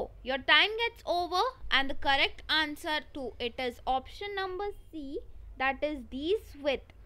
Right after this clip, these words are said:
क्यों? क्योंकि eight plus ten is eighteen, और एटीन को हम फ्रेंच में बोलते हैं these with, right? Now, fifth question, "Février est dash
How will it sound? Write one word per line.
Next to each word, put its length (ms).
क्यों? 180
क्योंकि 360
eight 420
plus 400
ten 340
is 160
eighteen, 420
और 200
एटीन 480
को 80
हम 220
फ्रेंच 380
में 120
बोलते 360
हैं 280
these 400
with, 260
right? 340
Now, 200
fifth 480
question, 500
"Février 960
est 260
dash 440